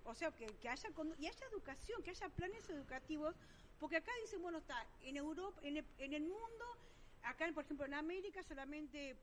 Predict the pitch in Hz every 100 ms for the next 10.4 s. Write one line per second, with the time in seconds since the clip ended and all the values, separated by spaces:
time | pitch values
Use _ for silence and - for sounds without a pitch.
0 | - 254 285 294 339 359 302 269 - 330
1 | 294 285 - 339 285 277 262 247 240 247
2 | 269 427 320 - 277 294 311 302 294 277
3 | 247 226 185 - 277 269 - - - -
4 | 233 254 254 240 226 226 226 220 214 233
5 | 262 247 208 180 170 - - - - 262
6 | 269 - - 320 349 359 440 - 571 554
7 | 285 311 302 294 339 330 294 247 240 220
8 | 196 180 - - 214 185 202 349 453 -
9 | 440 - 330 214 214 269 339 339 339 302
10 | 349 311 320